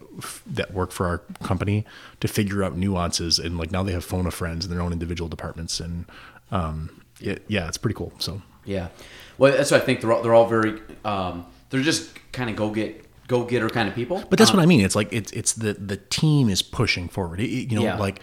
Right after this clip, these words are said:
Speaker 2: exactly.
Speaker 1: I, I felt like for a while it was, you know, I mean, like, like, you can lead with a carrot or you can lead with a stick, you know, and
Speaker 2: Mm-hmm.
Speaker 1: it's, and I'm always, I, at first I was a stick leader 'cause I, that's how, that's, that's what I knew. And I, I wasn't a hard stick leader, but,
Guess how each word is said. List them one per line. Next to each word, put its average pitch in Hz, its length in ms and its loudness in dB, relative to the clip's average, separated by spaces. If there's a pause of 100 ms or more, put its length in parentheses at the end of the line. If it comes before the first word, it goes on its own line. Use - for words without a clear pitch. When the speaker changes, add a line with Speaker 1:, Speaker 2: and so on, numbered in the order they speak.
(120)
Speaker 2:
exactly. 107 480 -2
Speaker 1:
I, - 80 -8
I - 80 -2
felt 131 220 0
like 110 300 -6
for 110 220 -4
a 95 80 -2
while 101 440 -4
it 92 80 -10
was, 95 460 0 (360)
you 107 80 -2
know, 101 100 0
I 101 80 -2
mean, 98 120 0
like, 92 200 -2 (140)
like, 101 200 -6
you 120 80 -2
can 98 260 -4
lead 104 240 -4
with 95 140 -4
a 90 40 -6
carrot 113 380 -4
or 95 60 -4
you 92 100 -4
can 92 140 -4
lead 92 100 -2
with 85 120 -6
a 85 60 -6
stick, - 420 -2
you 95 80 -6
know, 95 180 -2
and 90 100 -2
Speaker 2:
Mm-hmm. - 20 -2
Speaker 1:
it's, - 220 -6 (320)
and 101 120 -8
I'm 104 100 -4
always, 98 320 -4
I, 117 200 -8
at 107 160 -4
first 123 220 -4
I - 20 -4
was 98 140 -4
a 92 60 -4
stick - 220 -4
leader 82 200 -6
'cause - 220 -8
I, 90 160 -10
that's - 180 -8
how, 95 200 -10 (220)
that's, - 200 -8 (180)
that's - 220 -12
what - 140 -8 (140)
I 92 120 -6
knew. 90 400 -4
And 90 200 -6
I, 87 100 -8
I 92 200 -6
wasn't 98 400 -2
a - 20 -18
hard 117 360 -6
stick - 260 -6
leader, 90 240 -8
but, 90 180 -6